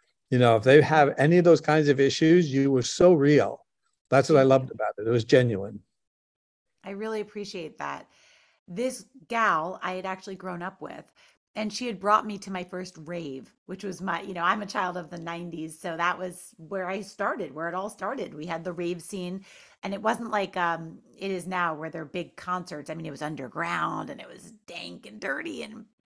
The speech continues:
Speaker 2: just fabulous, right? Just
Speaker 1: Right.
Speaker 2: very, very, like, you know, naughty. Um, she brought me to my first rave. She texted me after hearing my ted X, and she said, you know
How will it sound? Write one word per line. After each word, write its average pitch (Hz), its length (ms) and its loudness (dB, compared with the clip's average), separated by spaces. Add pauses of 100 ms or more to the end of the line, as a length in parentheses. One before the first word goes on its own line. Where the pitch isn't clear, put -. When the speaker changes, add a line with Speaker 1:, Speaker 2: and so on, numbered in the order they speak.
(300)
Speaker 2:
just - 240 -14 (160)
fabulous, 143 600 -6
right? 220 260 -2
Just 202 240 -14 (360)
Speaker 1:
Right. 135 260 2
Speaker 2:
very, 226 380 -2
very, 226 360 0
like, 208 340 -4
you 208 140 -8
know, 175 200 -6
naughty. 175 480 -2 (760)
Um, 190 440 -4 (1200)
she - 200 -14
brought 226 220 0
me 233 100 -8
to 226 80 -10
my 220 140 -8
first 190 340 -12
rave. 160 300 -12 (960)
She - 160 -14
texted 220 460 -8
me 147 400 -16
after 180 240 -6
hearing 175 260 -6
my 160 120 -8
ted 165 220 -10
X, 160 320 -8
and 170 140 -14
she 160 120 -10
said, 160 340 -6 (840)
you 220 140 -6
know 196 320 -6